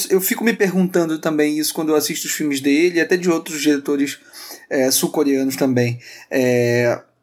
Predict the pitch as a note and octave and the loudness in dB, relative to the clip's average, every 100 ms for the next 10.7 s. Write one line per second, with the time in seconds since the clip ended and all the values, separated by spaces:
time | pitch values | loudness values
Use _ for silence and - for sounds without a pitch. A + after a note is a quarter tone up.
0 | _ _ - - A3 B3 D#4 C#4 C#4 C#4 | _ _ -12 -4 0 0 0 -2 -2 -2
1 | - _ _ _ _ E3 F3+ F3+ G#3 E3+ | -8 _ _ _ _ -2 0 0 0 -2
2 | E3 F#3+ B3+ C4 - _ _ _ _ - | 0 0 0 -4 -18 _ _ _ _ -8
3 | F3 E3+ E3+ _ _ _ E3+ D3+ D3+ D3 | -2 -2 -2 _ _ _ -2 0 2 0
4 | - C3+ C3 B2+ C3 - E3+ E3 C#3+ D3+ | 0 0 2 2 -2 -4 -2 -2 -2 -4
5 | C#3 E3 F#3 - D3 C#3 C3+ C3+ C#3 C3 | 0 -2 -2 -2 0 2 0 0 0 0
6 | C3+ C#3 C3+ B2 - E3 F#3+ D3 B2 F2 | 0 -2 -4 -6 -4 -2 0 0 -2 -6
7 | - - B2 A#2+ A#2+ C3 C3 C#3 E3+ - | -8 -4 -2 0 0 2 2 2 0 -4
8 | - - - - - - _ _ _ G3+ | -6 -16 -20 -20 -20 -20 _ _ _ 0
9 | G#3 A#3+ - G3 G#3 G#3 F#3+ - F3+ D3+ | 0 -2 0 0 0 -2 -6 -4 -2 -2
10 | C3+ B2+ C3+ C3+ - E3 | -2 -2 -2 -2 -2 0